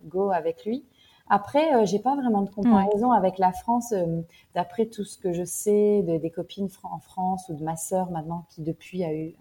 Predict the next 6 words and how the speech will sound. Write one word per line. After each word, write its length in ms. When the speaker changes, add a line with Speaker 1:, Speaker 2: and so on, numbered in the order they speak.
Speaker 1:
a 60
eu, 100
euh, 180
deux 160
grossesses. 580
Euh, 680